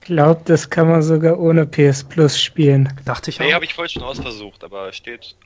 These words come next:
Speaker 3: auch wieder dran, P S Plus exklusiv.
Speaker 2: Ich hatte auch gedacht,
Speaker 1: Ah.
Speaker 2: das würde ohne gehen. Ähm,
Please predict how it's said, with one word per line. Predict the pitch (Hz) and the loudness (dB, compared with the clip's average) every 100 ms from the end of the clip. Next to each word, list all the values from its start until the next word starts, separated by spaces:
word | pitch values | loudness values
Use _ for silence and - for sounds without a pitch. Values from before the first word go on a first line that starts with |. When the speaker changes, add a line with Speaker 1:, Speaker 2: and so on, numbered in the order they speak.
| - | -20
Speaker 3:
auch | - - | -18 -14
wieder | 98 | -12
dran, | 95 92 92 | -12 -14 -18
P | - | -18
S | - | -18
Plus | - 107 - | -18 -20 -20
exklusiv. | - - - - - _ _ - | -20 -20 -20 -20 -20 _ _ -20
Speaker 2:
Ich | - - | -20 -14
hatte | 135 | -12
auch | 156 - | -12 -14
gedacht, | - 190 | -6 0
Speaker 1:
Ah. | 160 | 0
Speaker 2:
das | - | 0
würde | 120 113 | -12 -20
ohne | 113 113 | -20 -20
gehen. | 120 120 _ _ _ _ _ _ _ _ _ _ _ _ _ _ _ _ _ _ _ _ _ | -20 -20 _ _ _ _ _ _ _ _ _ _ _ _ _ _ _ _ _ _ _ _ _
Ähm, | 120 117 117 | -6 -6 -6